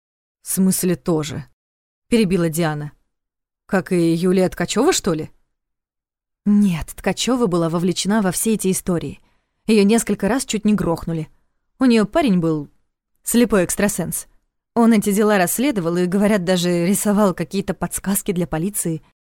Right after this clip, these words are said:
"Слепой рисовал?" усмехнулась Диана, давая понять, что считает это полной чушью.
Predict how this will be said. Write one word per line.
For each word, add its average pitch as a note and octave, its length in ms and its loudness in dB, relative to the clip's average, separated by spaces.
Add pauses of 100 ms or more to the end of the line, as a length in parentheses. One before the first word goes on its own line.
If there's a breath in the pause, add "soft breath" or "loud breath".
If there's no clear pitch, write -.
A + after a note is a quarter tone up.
(300)
"Слепой F3+ 560 0
рисовал?" D#3+ 580 -4 (800)
усмехнулась G3 640 0
Диана, F#3 300 0
давая E3 260 0
понять, F#3 300 -2
что - 160 -4
считает F#3+ 500 -2
это C#4 160 -4
полной D#3+ 380 -2
чушью. D#3 440 -10